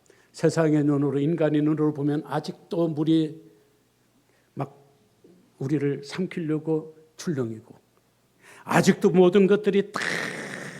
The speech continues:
바닥에 되고 그렇지만, 그러나 물이 충만한 것만이 아니에요. 하나님께서 바람을 불어 싹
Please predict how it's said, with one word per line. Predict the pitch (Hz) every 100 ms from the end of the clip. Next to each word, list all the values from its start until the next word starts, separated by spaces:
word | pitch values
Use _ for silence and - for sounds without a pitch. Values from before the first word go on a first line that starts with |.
| - - - - - - - _ _ _
바닥에 | - 156 156 143 135
되고 | 147 135 123 -
그렇지만, | 127 110 110 110 117 _ _ _
그러나 | - 107 104 101 90 _ _ _ _
물이 | 135 139
충만한 | 139 165 135 135
것만이 | 127 123 123 123
아니에요. | 110 104 98 101 _ _ - -
하나님께서 | - 156 156 151 -
바람을 | - 117 131 143 147
불어 | 135 117
싹 | - - -